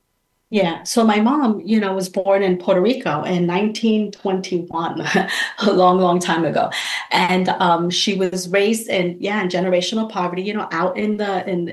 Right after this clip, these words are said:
in, um, in villages, in the mountains, you know, things like that. So they were very disconnected from society. And, um, and of course, that disconnects you also from education and from any kind of, um, work experience and things like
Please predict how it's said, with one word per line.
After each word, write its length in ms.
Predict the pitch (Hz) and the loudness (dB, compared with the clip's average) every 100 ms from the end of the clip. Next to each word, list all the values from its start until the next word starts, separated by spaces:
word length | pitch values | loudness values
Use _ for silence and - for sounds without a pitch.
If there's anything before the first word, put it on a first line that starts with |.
| - | -8
in, 200 | 165 165 | -6 -6
um, 580 | 160 160 - 165 160 - _ - | -6 -10 -12 -10 -10 -12 _ -4
in 220 | 190 185 | 0 2
villages, 580 | 185 185 185 190 190 185 | 4 4 4 2 2 2
in 120 | 170 | 0
the 80 | 185 | 2
mountains, 580 | 180 165 175 175 175 175 | 2 0 0 -2 -2 -2
you 100 | 170 | 0
know, 200 | 165 170 | -2 -4
things 240 | 170 175 | -6 -6
like 160 | 160 160 | -8 -6
that. 340 | 147 160 - | -4 -4 -2
So 200 | 208 185 - - - - - - | 0 0 0 -10 -12 -16 -4 2
they 100 | 240 | 4
were 120 | 240 | 6
very 260 | 247 277 | 6 4
disconnected 560 | 254 214 - 175 175 180 | 2 -2 -4 -4 -4 -8
from 220 | - - | -12 -14
society. 680 | 151 165 151 147 139 113 - - - - | -12 -8 -6 -6 -6 -10 -14 -14 -14 -8
And, 260 | - 180 170 | -4 -2 -4
um, 260 | - 175 180 | -2 -2 0
and 100 | 185 | -2
of 80 | 185 | -2
course, 280 | 226 196 190 | 0 0 2
that 200 | 185 190 | -2 -2
disconnects 560 | 185 - 180 170 - | -6 -6 -6 -4 -6
you 80 | 190 | -4
also 320 | 160 165 175 | -4 -4 -6
from 160 | 180 165 | -4 -6
education 800 | 165 - 247 277 - - - _ _ - - - | -6 -4 0 0 0 -4 -14 _ _ -20 -10 -2
and 220 | 165 170 | -2 -2
from 500 | - - 165 165 165 | -8 -6 -4 -4 -4
any 240 | 170 180 180 | -2 -2 -2
kind 280 | 180 170 160 | -4 -2 -2
of, 200 | 156 - | -4 -6
um, 220 | 160 156 | -6 -2
work 220 | 170 196 180 | 0 0 0
experience 720 | - - 160 160 151 160 - | -6 -6 -6 -4 -6 -8 -10
and 240 | - 170 | -8 -4
things 180 | 170 165 | -4 -4
like 160 | 160 | -6